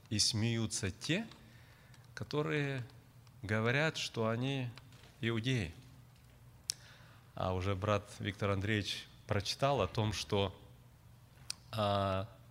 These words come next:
истинный иудей, да, это не тот, кто по наружности таков, да, а тот, который внутренне, да, то есть они, говорит, не таковы. Хорошо, какие у нас ещё есть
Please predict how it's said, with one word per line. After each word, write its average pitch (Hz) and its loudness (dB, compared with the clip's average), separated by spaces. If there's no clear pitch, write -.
истинный 110 4
иудей, 107 4
да, 107 2
это 107 -2
не 101 0
тот, 160 0
кто - -2
по 92 -2
наружности 95 -2
таков, - -10
да, 104 -6
а 98 0
тот, 117 -2
который 101 0
внутренне, 90 0
да, 95 -4
то 98 0
есть - -2
они, 95 -2
говорит, 95 -4
не 92 -4
таковы. - -8
Хорошо, 254 8
какие 156 4
у 185 10
нас 170 8
ещё 170 6
есть - 6